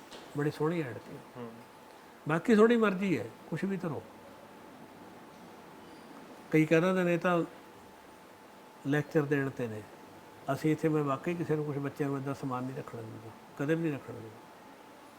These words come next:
Speaker 1: ਆਟਾ ਤਾਂ ਰੱਖਣ ਦਾ ਮਤਲਬ ਹੀ ਪੈਦਾ ਨਹੀਂ ਹੁੰਦਾ।
Speaker 2: ਆਟਾ ਤਾਂ ਰੱਖਣਾ ਹੀ ਨਹੀਂ।
Speaker 1: ਨਾ।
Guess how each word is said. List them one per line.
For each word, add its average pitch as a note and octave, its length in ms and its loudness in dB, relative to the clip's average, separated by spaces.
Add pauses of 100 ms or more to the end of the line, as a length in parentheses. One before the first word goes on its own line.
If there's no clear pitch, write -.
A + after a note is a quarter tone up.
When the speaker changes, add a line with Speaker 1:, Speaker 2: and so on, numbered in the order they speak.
(360)
Speaker 1:
ਆਟਾ D#3+ 260 4
ਤਾਂ E3+ 140 4
ਰੱਖਣ D#3 280 4
ਦਾ D3+ 80 4
ਮਤਲਬ C#3 300 -2
ਹੀ C#3 40 -2
ਪੈਦਾ C3 240 -6
ਨਹੀਂ C3+ 140 -10
ਹੁੰਦਾ। B2 140 -8
Speaker 2:
ਆਟਾ B2 240 2
ਤਾਂ B2+ 80 4
ਰੱਖਣਾ A#2+ 260 -2
ਹੀ B2 40 -4
ਨਹੀਂ। A#2+ 360 -10
Speaker 1:
ਨਾ। - 80 -6